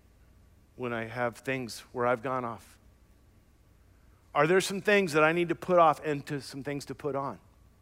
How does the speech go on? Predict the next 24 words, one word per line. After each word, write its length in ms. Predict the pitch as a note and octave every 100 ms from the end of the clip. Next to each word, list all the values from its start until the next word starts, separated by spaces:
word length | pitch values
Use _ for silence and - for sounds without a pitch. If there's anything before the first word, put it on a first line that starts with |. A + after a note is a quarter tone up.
| _ _ _ _ _ _ _ _ _ _ _ _ _ _ _ _ _ _ _ _ _ -
Is 100 | C3
there 120 | E3
some 200 | - D#3
attitudes 640 | D#3 D#3 D#3 - B2 G2+ -
that 120 | A2+
need 180 | B2+ A#2+
to 60 |
change, 560 | A2+ C#3+ C3+ A#2 G2+ - _ _ _ _ _ _ _ _
being 220 | B2+ C#3 B2
renewed 520 | C3 C3+ C#3 A#2 A2
in 60 | A#2+
the 80 | A#2
attitude 300 | A2 - A2
of 80 |
my 140 | G#2 G#2
mind? 260 | A2+ A2 F#2 _ _ _ _ _ _ _ _ _ _ _ _ _ _ _ _ _ _ _ _ _ _ _ _ _ _ -
Because 260 | - D#3
he 80 | C#3+
starts 360 | C#3+ G#3+ G#3 -
this 140 | C#3
chapter 580 | - C3+ B2 - A#2+ A#2 _ _ - _ _ _ _ _ _ _ -
and 140 | C3
he 60 | B2+
says, 400 | - C#3 C3+